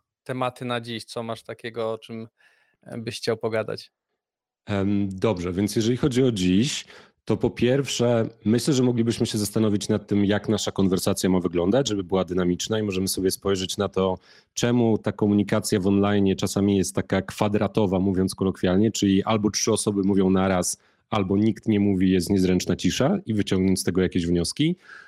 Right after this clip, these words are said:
Speaker 2: Em, i ja jestem aktualnie w dwóch tematach, czytam badania, czytam publikacje. Pierwszy to jest inteligencja kolektywna, czyli co różni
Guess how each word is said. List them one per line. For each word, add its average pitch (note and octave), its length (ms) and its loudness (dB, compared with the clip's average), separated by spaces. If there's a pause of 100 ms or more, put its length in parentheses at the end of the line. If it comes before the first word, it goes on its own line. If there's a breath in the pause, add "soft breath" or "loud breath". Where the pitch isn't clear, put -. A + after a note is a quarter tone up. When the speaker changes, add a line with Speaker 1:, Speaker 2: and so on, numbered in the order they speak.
(180 loud breath)
Speaker 2:
Em, G#2+ 540 2 (300)
i C3+ 100 0
ja D3+ 280 2 (140)
jestem B2+ 360 0
aktualnie A2 760 0
w F#2+ 40 -2
dwóch F#2+ 320 -2
tematach, G#2 640 0
czytam G2+ 320 0
badania, G2 600 0
czytam G2 320 -4
publikacje. G2 720 -2
Pierwszy A2+ 460 -2
to G#2 160 2
jest - 320 -2
inteligencja G#2 560 2
kolektywna, G#2 680 0 (400)
czyli G#2 160 -2
co A#2+ 280 0
różni G#2 600 2